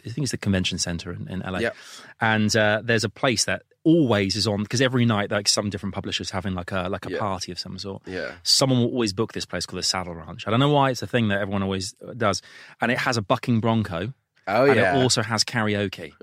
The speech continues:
Speaker 1: And you combine the two, it's a wild time.
Speaker 2: Love
Speaker 1: And we
Speaker 2: that.
Speaker 1: Brits, we love it. You can't get enough.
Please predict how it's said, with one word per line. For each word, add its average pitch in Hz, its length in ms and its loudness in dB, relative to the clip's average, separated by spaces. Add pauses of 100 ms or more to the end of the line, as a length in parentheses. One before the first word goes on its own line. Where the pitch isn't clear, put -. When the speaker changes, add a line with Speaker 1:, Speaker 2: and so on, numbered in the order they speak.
Speaker 1:
And 110 120 0
you 110 60 4
combine 120 380 0
the 107 60 0
two, 101 400 -2 (520)
it's - 100 -10
a 110 40 -4
wild 101 360 -4
time. 90 340 -10 (140)
Speaker 2:
Love 90 260 -4
Speaker 1:
And 117 180 2
we 131 80 6
Speaker 2:
that. 127 180 4
Speaker 1:
Brits, 131 280 2
we 131 80 2
love 190 220 -2
it. 104 200 -12
You 123 100 -4
can't 170 200 0
get 175 100 -2
enough. 262 240 -6